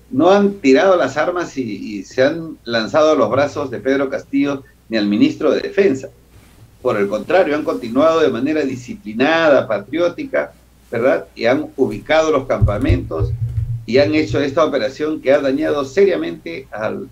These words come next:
al, al cuadro organizativo de José, que estaba enquistado en el lugar. Pro-, probablemente esté, además, herido. Probablemente hayan varios heridos.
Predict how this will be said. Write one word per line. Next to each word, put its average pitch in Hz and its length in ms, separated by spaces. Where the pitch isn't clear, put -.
al, 98 420
al 104 140
cuadro 165 520
organizativo 120 1040
de - 240
José, - 560
que - 80
estaba 143 520
enquistado 143 680
en 110 140
el 104 80
lugar. 113 300
Pro-, 104 180
probablemente 131 480
esté, 127 460
además, 117 520
herido. 135 440
Probablemente 139 800
hayan 139 320
varios 135 640
heridos. 147 640